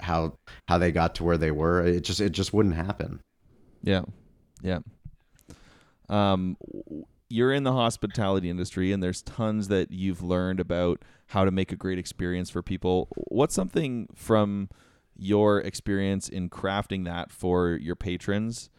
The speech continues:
Speaker 2: What's, like, a lesson that you've learned there that you think s-, applies to the rest of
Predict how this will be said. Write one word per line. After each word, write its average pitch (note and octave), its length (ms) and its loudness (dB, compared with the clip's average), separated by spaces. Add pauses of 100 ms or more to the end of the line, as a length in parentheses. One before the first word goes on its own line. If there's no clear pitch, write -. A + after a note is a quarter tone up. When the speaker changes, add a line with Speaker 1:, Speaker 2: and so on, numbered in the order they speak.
(160)
Speaker 2:
What's, - 220 0
like, D3+ 160 2
a G2 80 0
lesson G2+ 380 2
that F#2+ 140 2
you've F#2 200 -2
learned F#2 240 0
there F#2+ 160 4
that E2 120 -2
you E2 80 -6
think F#2 220 -8
s-, - 60 -14 (360)
applies F#2 460 -2
to G2+ 80 -8
the E2+ 100 0
rest E2 320 -2
of E2+ 360 -2